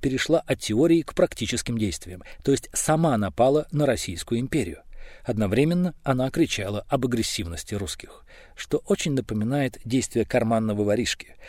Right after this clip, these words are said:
Когда его ловят за руку, он громче всех кричит "Держи вора!" и вцепляется в того, кто его поймал.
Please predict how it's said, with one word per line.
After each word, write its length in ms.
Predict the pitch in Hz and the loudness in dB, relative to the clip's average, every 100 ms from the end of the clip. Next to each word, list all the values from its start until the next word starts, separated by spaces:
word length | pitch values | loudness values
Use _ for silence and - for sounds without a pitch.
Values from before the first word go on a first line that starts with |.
| - - | -20 0
Когда 320 | 180 175 196 | 0 6 6
его 160 | 160 139 | 6 4
ловят 300 | 160 127 104 | 2 2 0
за 160 | 165 | 0
руку, 300 | 113 - 101 - | 0 -6 -4 -2
он 180 | 160 | 0
громче 360 | 127 214 185 151 | 2 2 2 0
всех 260 | - 151 - | 2 0 0
кричит 420 | 123 - 123 - | -4 -2 -2 -2
"Держи 400 | 147 151 92 92 | 2 2 2 0
вора!" 340 | 113 196 180 - - - | 4 4 4 0 -6 -2
и 100 | 190 | -2
вцепляется 680 | - 170 139 127 107 - | 0 0 0 0 0 -4
в 80 | - | -2
того, 400 | 117 107 160 - | -2 2 2 0
кто 200 | - 139 | -2 2
его 240 | 107 92 80 | 2 0 -4
поймал. 480 | - 104 87 76 | -4 -4 -4 -8